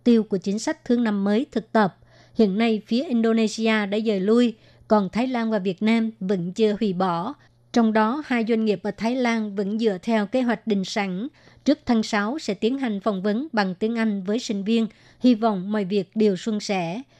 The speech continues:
Các sinh viên đang chờ đợi phỏng vấn cũng rất hồi hộp, mỗi ngày đều trau dồi tiếng Anh.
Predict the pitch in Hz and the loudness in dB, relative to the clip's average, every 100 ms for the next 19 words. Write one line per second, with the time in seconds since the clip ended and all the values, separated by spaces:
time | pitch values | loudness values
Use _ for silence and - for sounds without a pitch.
0 | _ - 311 - 247 226 226 220 226 208 | _ -2 -2 0 -2 0 -2 -2 -4 -2
1 | 208 185 196 165 214 180 196 196 294 190 | -2 -2 -2 -2 -4 -2 0 -2 -2 -2
2 | 185 262 - 226 196 190 208 180 _ _ | 0 -2 -2 -2 -2 0 -2 -4 _ _
3 | _ 202 208 233 220 190 202 196 - 220 | _ -2 0 0 0 0 0 0 0 0
4 | 202 202 170 220 226 220 190 | 0 -2 0 0 2 0 0